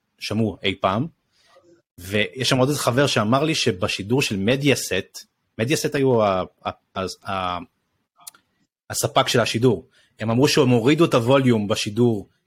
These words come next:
כדי שזה לא יפגע בטלוויזיות של ה-, <laughs> של הקהל בבית, מ-, מרוב זה. אה, באמת כנראה מאורע חד פעמי, אה, בקאמפ נו ברמת הדציבלים שלו.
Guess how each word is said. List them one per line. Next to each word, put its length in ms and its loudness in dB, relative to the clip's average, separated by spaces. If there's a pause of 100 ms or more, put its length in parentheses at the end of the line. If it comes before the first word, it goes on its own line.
(120)
כדי 140 -8
שזה 280 -4
לא 500 4 (280)
יפגע 320 -2
בטלוויזיות 720 0
של 220 -4
ה-, 540 -2 (260)
<laughs> 380 -14
של 120 0
הקהל 280 0
בבית, 500 -4
מ-, 80 -4 (220)
מרוב 320 2
זה. 180 -6 (880)
אה, 720 -2 (460)
באמת 280 -2
כנראה 300 0
מאורע 240 4
חד 160 0
פעמי, 380 -2 (460)
אה, 60 -10 (840)
בקאמפ 380 -8
נו 120 -4
ברמת 400 -2
הדציבלים 580 -2
שלו. 240 -4